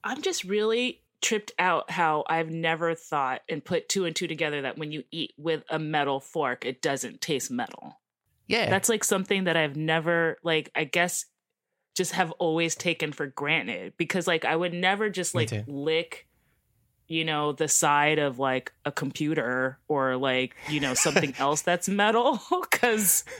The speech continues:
Speaker 1: I don't want that metal taste. And that's weird. But here I am, like, I go to eat my, like, ramen and I grab a metal s-, fork and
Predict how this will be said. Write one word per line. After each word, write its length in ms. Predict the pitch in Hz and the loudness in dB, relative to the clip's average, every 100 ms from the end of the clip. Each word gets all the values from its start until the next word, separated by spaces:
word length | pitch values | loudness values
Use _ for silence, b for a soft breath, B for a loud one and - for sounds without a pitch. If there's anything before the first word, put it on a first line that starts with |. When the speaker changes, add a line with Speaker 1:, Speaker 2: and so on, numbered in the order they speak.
| B B B B - | B B B B 2
Speaker 1:
I 140 | 185 | 4
don't 160 | 196 196 | 6 4
want 180 | 202 208 | 4 4
that 140 | 202 | 4
metal 300 | 196 202 202 | 4 4 4
taste. 440 | 185 285 185 165 180 | 2 2 2 2 2
And 160 | 185 | 2
that's 160 | 170 170 | 2 0
weird. 520 | 160 254 226 151 151 | 0 2 4 2 2
But 200 | 165 156 | 2 2
here 220 | 190 185 | 2 4
I 80 | 180 | 4
am, 280 | 190 202 180 | 6 4 4
like, 200 | 156 - | 2 2
I 120 | 151 | 0
go 200 | 147 160 | 2 2
to 80 | 160 | 2
eat 220 | 160 160 | 0 0
my, 120 | 160 | 0
like, 200 | 147 143 | 2 0
ramen 420 | 135 135 175 165 143 | 0 0 2 0 0
and 120 | 143 | -2
I 60 | 139 | 0
grab 240 | 143 143 | 0 0
a 60 | 147 | 0
metal 260 | 143 139 | 0 0
s-, 120 | 135 | -2
fork 460 | - - 165 147 - | -6 -6 -2 -2 -2
and 140 | 131 | -6